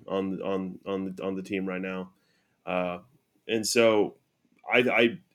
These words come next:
especially after that game last week, we, I was super high on the Eagles, and then they have some bel-,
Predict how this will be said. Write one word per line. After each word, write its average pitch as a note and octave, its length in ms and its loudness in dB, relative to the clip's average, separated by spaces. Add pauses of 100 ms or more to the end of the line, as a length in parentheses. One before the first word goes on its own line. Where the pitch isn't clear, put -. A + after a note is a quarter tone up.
especially F3+ 380 6
after E3 320 2 (340)
that C3 160 2
game D3+ 240 10
last D3+ 280 6
week, C3+ 200 6 (140)
we, B2 340 4
I C#3 140 4
was B3 180 2
super E3+ 300 2
high A#2 160 6
on G#2 100 4
the G#2 80 4
Eagles, G#2 400 4
and A2 180 0
then C#3+ 280 4 (680)
they C4+ 120 4
have A#3 220 6
some G#2 180 0
bel-, F#2+ 260 -4